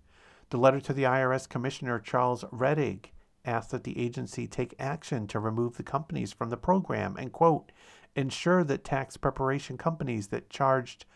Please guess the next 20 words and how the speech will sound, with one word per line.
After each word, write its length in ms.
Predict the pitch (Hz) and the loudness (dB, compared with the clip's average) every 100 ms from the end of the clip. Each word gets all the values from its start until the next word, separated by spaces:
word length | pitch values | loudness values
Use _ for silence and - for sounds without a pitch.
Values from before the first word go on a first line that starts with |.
| - _ _ | -20 _ _
Free 280 | - 156 | -2 0
File 400 | 151 143 143 139 - | 0 0 0 0 -2
eligible 480 | 143 147 131 117 | -2 -2 -4 -6
taxpayers 800 | 98 - 175 180 - 104 104 101 | -4 -4 -4 -6 -4 -2 -2 -4
to 120 | - 120 | -6 -4
file 340 | - 131 127 | 2 2 2
their 140 | 123 123 | 0 -4
taxes 680 | - 143 - - 113 - - - - _ _ | -4 -6 -6 -10 -12 -12 -20 -20 -20 _ _
refund 560 | 135 151 - 90 92 - _ _ | -4 -4 -4 -6 -6 -12 _ _
fees." 720 | _ 170 151 98 87 - - _ _ _ _ _ - - - _ | _ -2 -2 -2 -8 -16 -20 _ _ _ _ _ -20 -20 -20 _
All 180 | - 147 | 6 6
five 300 | 147 151 151 | 6 2 2
companies 420 | - 147 151 135 | 0 -2 -2 0
are 80 | 131 | 0
part 280 | - 139 139 | 2 2 2
of 60 | 127 | 0
the 60 | |
Free 200 | - 139 | -4 -6
File 360 | 147 120 113 - | -2 0 0 -2
Alliance, 840 | 127 120 135 151 151 - - - | -4 -2 0 0 0 -4 -8 -18